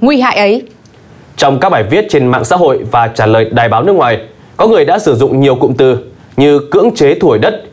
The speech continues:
Speaker 2: chính quyền cướp đất của dân để cố tình thổi phồng sự việc. Một số người còn viện dẫn một số điều khoản, quy định của pháp luật về việc không tổ chức cưỡng chế thu hồi đất vào dịp lễ Tết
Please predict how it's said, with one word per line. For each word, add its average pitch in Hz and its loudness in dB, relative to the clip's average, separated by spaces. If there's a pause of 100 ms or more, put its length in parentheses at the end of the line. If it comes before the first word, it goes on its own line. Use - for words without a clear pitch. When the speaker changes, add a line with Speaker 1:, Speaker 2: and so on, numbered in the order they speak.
(160)
Speaker 2:
chính 202 0
quyền - 0
cướp 247 0
đất 247 -2
của 120 0
dân 147 0 (280)
để 131 0
cố 131 2
tình 127 -2
thổi 113 2
phồng 117 -2
sự 127 0
việc. 127 -2 (340)
Một 147 2
số 160 2
người 185 2
còn 131 0
viện 135 0
dẫn 185 0
một 131 0
số 120 0
điều 190 0
khoản, 120 -2 (240)
quy 202 2
định 165 0
của 160 0
pháp 202 0
luật 135 0 (400)
về 151 2
việc 147 -2
không 196 -2
tổ - 2
chức 220 -2
cưỡng 214 0
chế 208 2
thu 170 -2
hồi 120 2
đất 214 -2
vào 120 0
dịp 113 -2
lễ 143 0
Tết 233 -4